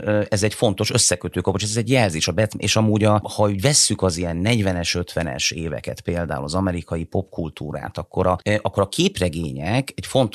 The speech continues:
olyan nagyon populáris médium voltak, ami átmentettek nagyon sok mindent a, ebből az egész gótikus, ö, ö, fantáziából. Tehát a, és maga konkrétan a Batman is. És ott vannak amúgy, mm, erősen ilyen Lovecraftos sztorik is, vannak, akik szerzők, akik ezzel kísérleteztek, hogy lehet-e felé elvinni.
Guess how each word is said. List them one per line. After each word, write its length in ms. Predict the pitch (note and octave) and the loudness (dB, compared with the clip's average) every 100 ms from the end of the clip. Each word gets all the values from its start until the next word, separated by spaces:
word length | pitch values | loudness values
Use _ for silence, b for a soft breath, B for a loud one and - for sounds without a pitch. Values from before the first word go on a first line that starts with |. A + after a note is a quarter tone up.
| F2+ - | -2 0
olyan 380 | G2 F#2 F2+ F2 | 0 2 0 0
nagyon 300 | F#2+ F#2 E2+ | 0 0 0
populáris 800 | - F#2 F2 E2+ E2 E2 - - | -2 -2 -2 0 0 0 0 0
médium 440 | F2+ F2+ D#2+ D2+ | -2 -2 -2 -6
voltak, 400 | C#2+ G#2+ C3 C3+ | 0 0 2 -2
ami 240 | - G#2+ G2+ B B - - | 0 0 -2 B B -16 -4
átmentettek 1080 | B2+ B2+ G2 F2+ - D2+ - - - - - _ | -2 0 -2 -2 -2 -6 -4 -4 -4 -10 -18 _
nagyon 280 | F2 E2+ | -4 -2
sok 260 | E2 - E2+ | 0 -2 -2
mindent 580 | E2+ D#2 D2+ F2 A#2 C3+ | -4 -4 -2 0 0 -2
a, 420 | - F#2+ F#2+ F#2 | -2 2 2 2
ebből 240 | F#2+ F2+ E2+ | 0 -2 -2
az 140 | E2 | -2
egész 320 | F2 D2+ E2 | -4 -4 -4
gótikus, 800 | D2+ F#2+ E2+ D#2+ - C2+ - - - | -2 -2 -2 -8 -10 0 2 2 0
ö, 80 | |
ö, 300 | F2+ D#2+ F2 D#2+ | -4 -4 -6 -4
fantáziából. 1080 | - F2+ E2 C#2+ D2+ B1+ A#1+ G1+ B1 G1+ G#1 | -2 -2 -2 -4 -4 -6 -8 -8 -10 -12 -10
Tehát 300 | - D2+ - | -8 -4 2
a, 80 | |
és 280 | D3 - D#3 | 2 4 2
maga 240 | E3 D3 C#3 | 2 2 2
konkrétan 340 | C3+ C#3 C3 | 0 -2 0
a 40 | |
Batman 440 | C3 - - - - | 2 0 0 -6 -8
is. 340 | - - - | -6 -4 -6
És 200 | - G#2 | -4 -2
ott 80 | F3+ | 2
vannak 280 | F#3 A2+ G2+ | 4 4 2
amúgy, 340 | F#2+ F#2+ F2 | 2 2 2
mm, 260 | F#2+ F#2+ F#2 | 0 0 -2
erősen 580 | - F#2 F2 E2 F2+ F2 | -2 -2 0 0 0 0
ilyen 260 | E2+ E2+ D#2 | 0 -2 -2
Lovecraftos 560 | E2+ E2+ - D2 - E2 | -2 -2 -4 -4 -2 -2
sztorik 360 | - D2+ D2 | -2 -2 -4
is, 100 | D2+ | -6
vannak, 240 | F2 F2+ E2+ | -2 0 -2
akik 180 | D#2 | -4
szerzők, 380 | E2+ E2+ E2 D2+ | -2 0 0 -4
akik 160 | E2 - | -8 -6
ezzel 260 | E2 D#2 | -6 -6
kísérleteztek, 800 | D#2 C#2+ - D2 - D2+ - D#2+ | -4 -2 -2 -4 -6 -6 -4 -6
hogy 180 | - F2+ | -2 -2
lehet-e 280 | E2 E2+ D#2+ | 0 -2 -4
felé 340 | - C#2+ C#2 | -6 -6 -6
elvinni. 600 | G#1+ G#1+ - G1+ G1+ A1+ | -8 -10 -12 -14 -14 -16